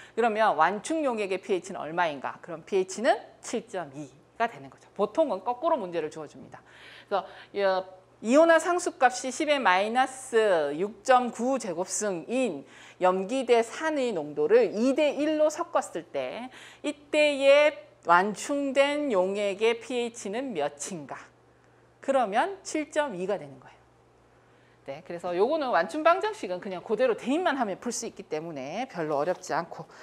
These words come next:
한번 정리돼서 기억만 하시면 돼요. 저는 외웠다 그랬죠? 그냥 외우는 게 저는 편하더라고요. <laughs> 연퍼산, 피에이치는 피케이에이 플러스 연퍼산, 로그 연퍼산, 플러스 로그 연퍼산. 자,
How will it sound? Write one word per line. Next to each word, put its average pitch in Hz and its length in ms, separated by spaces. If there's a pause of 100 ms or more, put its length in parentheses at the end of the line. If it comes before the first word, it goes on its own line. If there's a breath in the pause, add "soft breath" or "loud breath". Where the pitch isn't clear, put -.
(140 loud breath)
한번 277 320
정리돼서 208 760
기억만 247 400
하시면 190 300
돼요. 127 140
저는 220 300
외웠다 254 380
그랬죠? 185 460
그냥 190 240
외우는 202 300
게 175 60
저는 156 200
편하더라고요. - 680 (460 loud breath)
<laughs> 175 120
연퍼산, 180 760
피에이치는 277 580
피케이에이 277 500
플러스 214 340
연퍼산, 165 500
로그 247 300
연퍼산, 147 500 (1120 loud breath)
플러스 247 300
로그 185 380
연퍼산. - 440 (400 loud breath)
자, 170 280